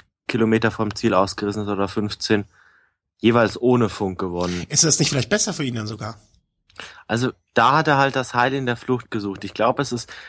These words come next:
Speaker 1: es wird in dem Moment, in dem man selbst angreift und vor dem Feld ist, ist das, glaube ich, ohne Funk ein riesen Vorteil, weil das Feld nicht mehr weiß, okay, vierzig Sekunden, zehn Kilometer, wir müssen jetzt so und so schnell fahren, dann holen wir den noch ein.
Speaker 2: Mhm.
Speaker 1: Wenn du hinten bist,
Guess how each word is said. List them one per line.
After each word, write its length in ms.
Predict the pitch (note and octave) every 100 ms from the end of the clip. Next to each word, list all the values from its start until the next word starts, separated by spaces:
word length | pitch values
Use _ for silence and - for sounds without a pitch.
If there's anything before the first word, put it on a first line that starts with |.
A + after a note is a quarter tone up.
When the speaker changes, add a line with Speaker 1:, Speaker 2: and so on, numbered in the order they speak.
| -
Speaker 1:
es 180 | - F#2+
wird 160 | C3+ B2+
in 140 | A#2
dem 160 | C#3 E3
Moment, 400 | D3+ A2 G2+ A2
in 160 | A2+
dem 100 | A2
man 180 | G#2+ G2+
selbst 380 | - C3 C#3+ -
angreift 500 | G#2+ C#3 - G2+ -
und 140 | G#2
vor 200 | - C3
dem 140 | C#3+ B2+
Feld 280 | - F#2+ F2+
ist, 140 | -
ist 140 | G2
das, 140 | G#2 -
glaube 240 | A2 A2+
ich, 100 | -
ohne 220 | B2 C#3+
Funk 240 | - B2+ -
ein 140 | G#2
riesen 500 | G#2 C3 C#3 C#3 B2+
Vorteil, 480 | - G2+ G#2 F#2+ D#2+ - - - -
weil 140 | F#2+
das 160 | G2 -
Feld 240 | A2+ A2
nicht 120 | A#2+ A2+
mehr 140 | G2
weiß, 240 | F#2 G2
okay, 220 | F#2 - F2+
vierzig 400 | - A2 - -
Sekunden, 420 | - B2+ B2 A2
zehn 240 | - G2+
Kilometer, 480 | - A#2 A#2 A2+ A2
wir 80 | G#2+
müssen 240 | G#2 G#2
jetzt 160 | G#2 -
so 100 | A2+
und 120 | G#2
so 60 | G2+
schnell 240 | A2 F#2
fahren, 240 | - A#2
dann 120 | A#2 A2+
holen 220 | A2+ G2+
wir 80 | G#2
den 160 | G2+
noch 160 | G2 F#2
ein. 380 | - F2+ F#2 E2+ -
Speaker 2:
Mhm. 300 | A#2+ D3+ F3+ - _ _ _ _ _ _ _ G#2+
Speaker 1:
Wenn 160 | G#2+
du 120 | G#2
hinten 380 | G2 B2 G2 B2
bist, 300 | A#2 C#3 -